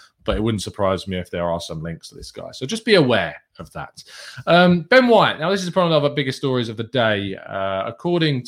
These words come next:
to, uh, Fabrizio Romano, Arsenal are still trying to sort this deal out.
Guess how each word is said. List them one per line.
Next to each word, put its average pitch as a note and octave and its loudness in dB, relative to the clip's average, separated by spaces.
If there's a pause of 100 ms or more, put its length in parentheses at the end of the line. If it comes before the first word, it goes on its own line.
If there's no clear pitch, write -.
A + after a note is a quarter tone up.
to, B2 0
uh, G#2+ -10
Fabrizio A#2+ -8
Romano, A2 -2
Arsenal A2 -4
are G#2 2 (420)
still C3 0
trying B2 0
to G#2+ -2
sort A#2 -2
this G2 -4
deal G2+ -2
out. G#2+ 0